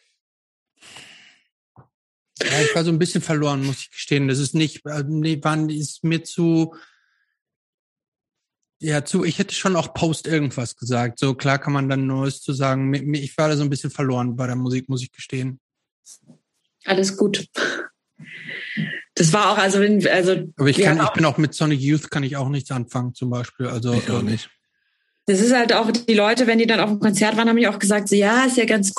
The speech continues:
Speaker 2: cool, aber irgendwie mit Gesang wäre cooler." Irgendwie brauchen Leute das, glaub ich, oft so, ich weiß nicht. Und ich hab
Speaker 1: Aber
Speaker 2: ja
Speaker 1: ich find
Speaker 2: total
Speaker 1: zum Beispiel,
Speaker 2: gerne
Speaker 1: ähm,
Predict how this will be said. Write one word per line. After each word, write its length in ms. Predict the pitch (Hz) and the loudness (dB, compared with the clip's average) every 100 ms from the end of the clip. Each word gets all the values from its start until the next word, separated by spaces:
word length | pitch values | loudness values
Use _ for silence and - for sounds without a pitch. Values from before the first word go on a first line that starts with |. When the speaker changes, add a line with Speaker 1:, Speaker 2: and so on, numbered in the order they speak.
| - | 2
Speaker 2:
cool, 160 | 277 | 4
aber 160 | 220 202 | 4 4
irgendwie 200 | 127 220 | 4 4
mit 140 | 208 | 4
Gesang 320 | 202 190 220 | 2 4 4
wäre 140 | 254 226 | 4 2
cooler." 340 | 226 254 247 | 2 4 4
Irgendwie 200 | 214 240 | 4 4
brauchen 640 | 240 254 208 240 240 226 214 | 4 2 0 4 4 6 4
Leute 340 | 202 196 202 | 4 4 2
das, 160 | 202 190 | 2 0
glaub 200 | - 185 | 2 2
ich, 160 | 190 - | 2 2
oft 400 | 160 165 - - | 2 0 -4 0
so, 340 | 180 175 170 | 2 4 4
ich 160 | 160 160 | 2 2
weiß 240 | 196 196 | 2 4
nicht. 460 | 185 175 165 - - _ _ _ - - - - - - - - - | 4 4 2 -2 -6 _ _ _ -10 -4 -2 -2 0 -2 -2 -4 0
Und 120 | 190 | 2
ich 140 | 202 247 | 4 4
hab 60 | |
Speaker 1:
Aber 80 | 240 | 4
Speaker 2:
ja 60 | 226 | 4
Speaker 1:
ich 60 | |
find 100 | 226 | 6
Speaker 2:
total 80 | 220 | 6
Speaker 1:
zum 100 | 214 | 6
Beispiel, 260 | 190 190 196 | 6 6 6
Speaker 2:
gerne 240 | 202 180 | 6 4
Speaker 1:
ähm, 100 | 180 | 4